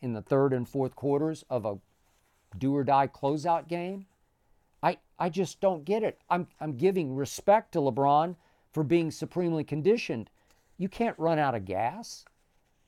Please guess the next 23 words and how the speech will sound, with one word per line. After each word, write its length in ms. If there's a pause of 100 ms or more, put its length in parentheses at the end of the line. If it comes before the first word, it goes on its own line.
(240)
Maybe 260
you 120
run 200
out 160
of 220
psychological 840
gas. 460
Just 280
the 80
load 440
of 120
trying 220
to 60
carry 400
your 140
team 540 (720)
at 220
thirty-eight 560
is 120
just 360
overwhelming 880
to 100
you. 400